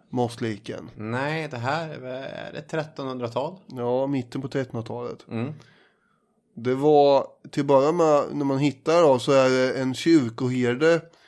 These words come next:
Speaker 1: i, eh, Halland som nittonhundratrettiosex får ett telefonsamtal på självaste midsommarafton
Speaker 2: Oj.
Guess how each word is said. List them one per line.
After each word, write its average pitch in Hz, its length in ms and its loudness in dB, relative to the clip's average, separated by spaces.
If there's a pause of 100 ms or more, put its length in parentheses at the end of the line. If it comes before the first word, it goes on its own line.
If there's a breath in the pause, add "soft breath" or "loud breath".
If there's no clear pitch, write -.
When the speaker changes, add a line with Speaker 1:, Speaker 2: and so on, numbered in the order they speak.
(320 soft breath)
Speaker 1:
i, 131 380 -2 (320)
eh, 123 60 -8
Halland 143 800 2 (480 soft breath)
som - 180 -6
nittonhundratrettiosex 139 800 -2
får 135 240 4
ett 123 220 -4
telefonsamtal 151 1040 2
på - 180 -12
självaste 131 400 -2
midsommarafton 120 800 0 (260)
Speaker 2:
Oj. 104 140 -8